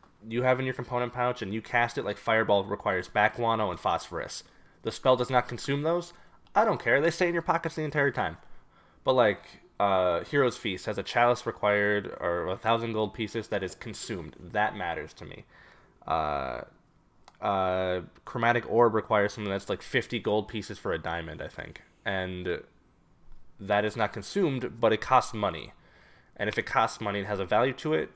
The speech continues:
I want it in there because you can also repurpose that diamond for a higher spell,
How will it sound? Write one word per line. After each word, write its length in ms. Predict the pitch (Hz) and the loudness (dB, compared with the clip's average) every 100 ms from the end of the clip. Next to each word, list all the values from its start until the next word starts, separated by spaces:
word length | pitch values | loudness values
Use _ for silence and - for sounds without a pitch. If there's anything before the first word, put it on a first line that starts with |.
| _ | _
I 60 | 104 | -2
want 280 | 104 110 101 | 2 2 0
it 40 | |
in 120 | 110 | -2
there 220 | 131 160 165 | -4 -6 -6
because 280 | 123 120 110 | -6 -6 -4
you 60 | |
can 120 | 131 | -6
also 300 | 120 101 - | -2 -4 -4
repurpose 480 | 98 104 - 107 101 | -6 -6 -4 -4 -4
that 180 | 104 95 | -2 -2
diamond 380 | 101 98 95 90 - - - | 0 -2 -2 -6 -12 -20 -16
for 280 | - 117 95 | 0 2 2
a 80 | |
higher 340 | 90 - 98 92 | 0 -4 -4 -4
spell, 460 | - 127 113 113 | -2 2 2 2